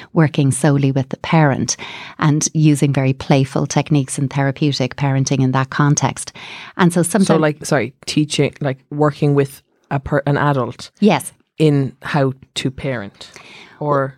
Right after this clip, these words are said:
Speaker 1: Well, it's re-, yeah, in some ways, yes, but it's not about this kind of instructive how to parent.
Speaker 2: Yes.
Speaker 1: It's more about,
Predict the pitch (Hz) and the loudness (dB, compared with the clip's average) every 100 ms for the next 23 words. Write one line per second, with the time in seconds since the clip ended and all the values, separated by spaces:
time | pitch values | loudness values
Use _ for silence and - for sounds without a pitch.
0 | - 269 262 247 - 226 233 247 226 277 | 0 2 4 2 2 0 0 0 2 4
1 | 269 - 247 233 226 - - 269 254 208 | 2 2 2 2 0 -4 0 2 4 2
2 | 175 180 175 196 190 185 - 220 233 220 | 2 2 0 0 0 0 0 2 0 -2
3 | 185 175 165 185 165 156 151 - 175 - | -4 -4 -4 0 0 0 -2 -2 -4 -2
4 | 160 - - 156 156 - - - 165 208 | -4 -4 -4 -2 -2 -4 -6 -4 0 2
5 | 220 156 131 180 202 185 196 202 208 180 | 2 2 0 0 2 2 4 4 2 0
6 | 175 160 151 | 0 2 2